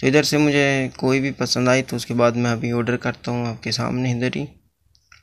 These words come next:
जी दोस्तों, तो इधर से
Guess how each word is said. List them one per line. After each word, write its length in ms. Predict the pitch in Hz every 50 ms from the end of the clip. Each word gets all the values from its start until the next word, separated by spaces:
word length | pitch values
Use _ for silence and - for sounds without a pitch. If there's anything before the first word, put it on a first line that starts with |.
| - - _ _ _ _ _ _ _ _ _ _ _ _ - - _ _ _ _ - -
जी 220 | 135 123 135 143
दोस्तों, 480 | 113 143 131 123 - - 135 135 139 135
तो 220 | - - 131 123 120 120 120 120 120 120 - - - - _ _ _ _ _ - - - - - _ _ _ _ _ _ _ _ _ _ _ _ _ _ _ _ _ _ _ _ _ _ _ _ _ _ _ - - - - - - - - _ _ _ _ _ _ _ _ _ _ _ _ _ _ _ _ _ _ _ _ _ _ _ _ _ -
इधर 340 | 294 190 135 135 139 135 131
से 880 | 127 - - - 127 123 123 123 123 127 127 127 127 127 120 - -